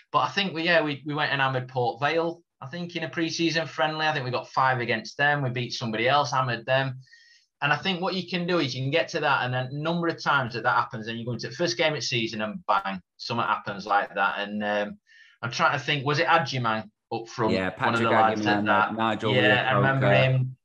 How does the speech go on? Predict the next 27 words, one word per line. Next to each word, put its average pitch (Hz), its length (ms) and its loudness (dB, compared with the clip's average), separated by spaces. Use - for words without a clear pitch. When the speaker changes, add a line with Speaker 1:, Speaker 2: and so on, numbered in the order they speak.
Speaker 1:
running 127 300 4
in 127 160 2
behind. 120 580 2
I 120 100 2
remember 143 360 0
it 135 160 -2
being 131 320 -4
red 127 180 2
hot, 123 360 2
obviously 120 580 -4
being 117 380 -2
fair 120 260 0
skin, 117 340 -6
freckled, 120 480 -4
ginger 117 340 -2
hair, 117 200 2
not 117 200 -2
best 113 220 -4
of 117 100 -10
conditions 110 540 -4
for 104 140 -10
me. 131 420 0
Um, 113 460 0
<laughs> - 0 -
so, - 520 0
so - 440 0
yeah, 147 340 2